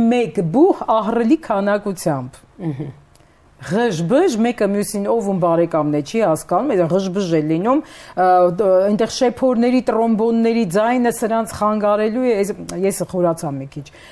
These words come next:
Speaker 1: Բայց
Speaker 2: շատ
Speaker 1: եթե
Speaker 2: ճիշտ
Speaker 1: դուք
Speaker 2: եք ասում, մասնագիտական, թատերական ինստիտուտը
Speaker 1: Այո։
Speaker 2: այնպիսի աղմուկ կարող է ունենալ իր բեմական խոսքի դասերի ընթացքում,
Speaker 1: Բա կոնսերվատորիան
Speaker 2: որոնք
Speaker 1: իր
Speaker 2: մասնագիտական են։
Speaker 1: շեփորներով,
Speaker 2: Այո։
Speaker 1: շեփորներով և օպերային ձայներով, պատկերացնում եք, ինչ ա լինելու,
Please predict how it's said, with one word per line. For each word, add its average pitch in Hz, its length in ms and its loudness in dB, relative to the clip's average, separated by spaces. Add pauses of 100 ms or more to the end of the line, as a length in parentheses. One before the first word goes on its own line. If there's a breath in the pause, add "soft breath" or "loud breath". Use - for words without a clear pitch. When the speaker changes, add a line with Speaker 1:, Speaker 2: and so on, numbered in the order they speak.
(120 loud breath)
Speaker 1:
Բայց 349 180 2
Speaker 2:
շատ - 60 0
Speaker 1:
եթե - 160 4
Speaker 2:
ճիշտ 262 180 4
Speaker 1:
դուք 262 80 6
Speaker 2:
եք - 80 -2
ասում, 175 300 0
մասնագիտական, 190 760 0
թատերական 208 560 0
ինստիտուտը 214 540 2
Speaker 1:
Այո։ 151 100 4
Speaker 2:
այնպիսի 220 380 -2
աղմուկ 185 480 0
կարող 170 340 0
է 170 60 2
ունենալ 165 420 0
իր 147 80 -2
բեմական 156 480 -4
խոսքի 165 340 -6
դասերի 151 460 -2
ընթացքում, 143 480 -4
Speaker 1:
Բա 190 120 4
կոնսերվատորիան 202 760 0
Speaker 2:
որոնք 254 160 4
Speaker 1:
իր 180 100 4
Speaker 2:
մասնագիտական 185 640 2
են։ 160 160 4
Speaker 1:
շեփորներով, 151 320 0
Speaker 2:
Այո։ - 240 -20
Speaker 1:
շեփորներով 190 680 0
և 180 180 0
օպերային 170 480 0
ձայներով, 151 600 -2
պատկերացնում 151 640 -6
եք, 160 120 -12
ինչ 156 100 -8
ա 147 160 -4
լինելու, 156 380 -8